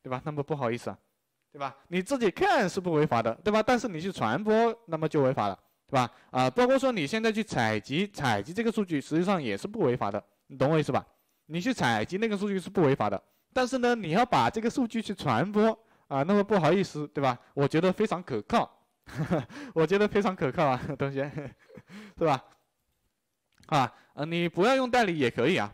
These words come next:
啊，不用代理也可以，对吧？啊，不用代理也可以，但是呢，你不要去传播就可以了，对吧？你自己躲在被子里看一下是可以的，啊，但是建议同学们啊，啊，这种网站还是少爬吧，啊，还是少爬啊，不要去，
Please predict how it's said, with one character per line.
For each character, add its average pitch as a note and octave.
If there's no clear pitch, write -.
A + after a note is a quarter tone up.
啊， A#2+
不 B2+
用 G#3+
代 A3
理 D3
也 G#2
可 A#2
以， C3
对 B2+
吧？ A#2
啊， G#2
不 D3
用 G3+
代 G#3
理 D#3
也 A2
可 A2+
以， A2
但 A3
是 G#3+
呢， F3+
你 D3+
不 C#3
要 F3+
去 F#3+
传 B2
播 E3
就 E3
可 B2+
以 A#2+
了， G#2
对 C3+
吧？ B2+
你 C3+
自 A3
己 C3
躲 A#2+
在 F3
被 G#3+
子 F3
里 C#3
看 A#3+
一 F3
下 -
是 C3+
可 A#2
以 A2
的， G2
啊， A#2+
但 F3+
是 E3
建 F#3
议 E3+
同 C3
学 C3+
们 C3
啊， -
啊， A2
这 F#3
种 E3
网 C3+
站 D#3+
还 D#3
是 E3
少 A#2
爬 A2+
吧， A#2+
啊， A#2
还 B2
是 C#3
少 A2
爬 A2
啊， A2+
不 C3
要 E3+
去， D#3